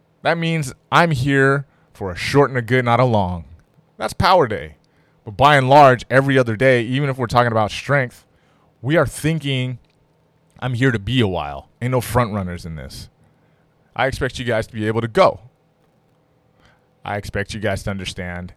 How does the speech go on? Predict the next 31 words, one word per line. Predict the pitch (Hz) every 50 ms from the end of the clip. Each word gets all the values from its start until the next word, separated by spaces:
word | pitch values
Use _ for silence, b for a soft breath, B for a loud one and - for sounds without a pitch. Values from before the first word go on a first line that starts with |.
| _ _
and | - 131
I | 151 165
know | 185 202 214
you | 208 180 143
guys | 135 131 117 113
do, | 101 123 156 131 113 - _ _ _ _ _ _ _ _ _ _ _ _ _ _ _ _ _
that | - 123
you | 135 156
can | 160 170
do | 190 196
anything | 202 208 208 180 156 135
for | - -
thirty | - - 117 104 98
seconds. | - - 104 92 82 - 80 76 - - - _ _ _ -
You | 151
can | 175 196
do | 170 147
anything | 139 127 120 98 113 104
for | 90 92
thirty. | - - 104 95
So | 90 - 131
you | 143 156
get, | 151 165 170 170 139 - b b b b b b b b b b b b b b _ _ _ _
look, | - 139 123 107 92 - - - - _ - - _ _ _ _ _ _ _ _ _ _ _ _ -
all | - - -
right? | 98 92 113 117 _ _ _ _ _ _ _ _ _ _ _ _ _
Someone | _ - - 123 143 160 156
pulls | - - - 127 127 117 113
up | 110 107 - -
on | 107 104 101
you, | 101 101 101 101 101 98